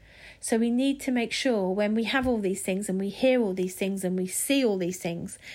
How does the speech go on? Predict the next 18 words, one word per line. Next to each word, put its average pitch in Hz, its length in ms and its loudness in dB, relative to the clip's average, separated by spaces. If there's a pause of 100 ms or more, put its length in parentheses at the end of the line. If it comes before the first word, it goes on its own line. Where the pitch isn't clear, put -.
(280)
that - 160 2
we 220 80 2
have 233 260 0
our 196 120 0
firm 226 420 2
foundation 214 960 0
in 196 160 -2
Scripture, - 640 -4 (400)
that - 180 0
we 214 140 2
know 208 580 2
our 175 240 0
ology, 180 600 0
that - 120 -4
we 190 140 2
know 208 320 2
our 175 220 -4
theology. 180 920 -2